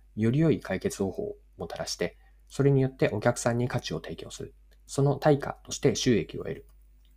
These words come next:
まあ、以上の五つの要素というのが、顧客定義、競合設定、問題解決方法、提供価値、そして収益モデル。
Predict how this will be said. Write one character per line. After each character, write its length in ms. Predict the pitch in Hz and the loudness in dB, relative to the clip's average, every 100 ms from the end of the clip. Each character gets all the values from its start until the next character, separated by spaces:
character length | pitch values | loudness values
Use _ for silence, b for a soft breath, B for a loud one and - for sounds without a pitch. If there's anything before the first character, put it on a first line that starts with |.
| _ _ _ | _ _ _
ま 80 | 113 | 4
あ、 40 | 143 | 6
以 40 | |
上 160 | 170 127 | 6 4
の 100 | 87 | 2
五 180 | 110 | -2
つ 100 | - | -4
の 120 | 92 82 | -4 -2
要 140 | 82 | -4
素 120 | - | -6
と 160 | - 85 | -12 -12
い 40 | |
う 40 | 78 | -2
の 60 | |
が、 240 | 85 85 - _ _ | 0 0 -4 _ _
顧 120 | - 123 | -4 0
客 220 | 123 131 | 2 4
定 160 | 107 | 4
義、 200 | 90 85 - _ _ - | 2 -2 -12 _ _ 0
競 180 | 120 107 | 2 6
合 160 | 104 | 4
設 220 | 101 90 | 4 -4
定、 220 | - 78 - _ _ _ | -6 -12 -12 _ _ _
問 180 | 113 120 | -2 2
題 160 | 113 107 | 2 2
解 160 | 98 | 0
決 220 | 101 - | 0 -2
方 60 | 101 | -4
法、 260 | 90 71 - _ _ - | -4 -8 -14 _ _ 0
提 160 | 107 | 0
供 160 | 104 95 | 2 -2
価 120 | - | -4
値、 160 | - - | -8 -14
そ 140 | - | -8
し 80 | 107 | -2
て 140 | - - | 0 0
収 200 | 98 90 | -2 -2
益 160 | - | -4
モ 100 | 82 | -10
デ 100 | - | -10
ル。 160 | 82 | -12